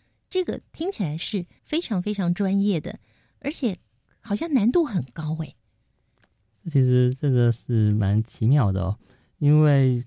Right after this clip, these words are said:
Speaker 2: 过去的临床医学吧，哦，的一些经验，那包括到神经胚胎学的学习，所以我一个想象呢，哦，就好比我啦，一个成人啦，哦，或各位一个成年人，或包括学生，哦，那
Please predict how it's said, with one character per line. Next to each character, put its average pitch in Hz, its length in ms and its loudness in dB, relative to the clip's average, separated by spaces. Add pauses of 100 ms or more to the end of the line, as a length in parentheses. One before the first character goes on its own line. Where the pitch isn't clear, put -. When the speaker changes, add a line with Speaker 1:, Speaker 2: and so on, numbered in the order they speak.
Speaker 2:
过 151 160 -2
去 147 100 4
的 131 80 4
临 110 160 2
床 107 540 2
医 120 200 0
学 90 280 -8
吧， 85 120 -6
哦， 90 240 -4
的 95 180 -6
一 101 40 0
些 104 220 -2
经 117 280 -2
验， 113 260 0 (600)
那 107 300 4
包 110 120 2
括 110 240 0
到 95 460 -2
神 107 200 -2
经 113 200 0
胚 123 120 -2
胎 120 160 2
学 90 220 -6
的 87 260 -8
学 90 300 -4
习， 92 460 -2 (480)
所 - 200 -4
以 110 60 4
我 98 380 2
一 104 100 0
个 101 340 0
想 90 300 -4
象 135 260 0
呢， 101 220 0 (320)
哦， 95 380 -8
就 98 400 -4
好 - 180 -8
比 135 140 -2
我 101 180 2
啦， 110 220 2
一 120 40 0
个 107 260 2
成 - 280 -2
人 113 160 4
啦， 127 280 2
哦， 104 120 2
或 107 80 2
各 110 220 -2
位 101 180 0
一 98 40 0
个 95 260 -2
成 107 260 -4
年 104 240 2
人， 104 340 2 (680)
或 107 160 -8
包 104 140 -2
括 107 120 4
学 104 240 -2
生， 139 400 2
哦， 95 240 0
那 101 340 0